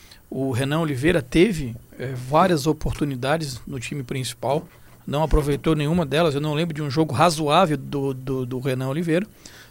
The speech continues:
Tanto que ontem, no jogo contra o Internacional, o Gilson Kleina, pegando todo mundo até meio que desprevenido, de surpresa,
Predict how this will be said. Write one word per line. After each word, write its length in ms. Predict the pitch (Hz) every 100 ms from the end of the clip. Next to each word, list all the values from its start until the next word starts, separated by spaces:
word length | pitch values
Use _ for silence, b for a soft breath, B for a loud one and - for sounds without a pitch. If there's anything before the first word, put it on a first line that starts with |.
| -
Tanto 180 | 220 226
que 100 | 196
ontem, 380 | 185 254 -
no 100 | 190
jogo 200 | 139 156
contra 260 | 156 165 151
o 20 |
Internacional, 720 | 147 151 143 139 139 120 147 196 b b b b -
o 500 | 143 156 156 151 151
Gilson 360 | 139 165 175 151
Kleina, 800 | 151 160 180 202 190 151 123 - 226 - -
pegando 340 | - 123 139 135
todo 220 | 147 143
mundo 180 | 143 139
até 180 | 120 139
meio 200 | 135 135
que 100 | 139
desprevenido, 720 | - 143 135 127 139 190 156
de 100 | 120
surpresa, 560 | - 120 - 165 214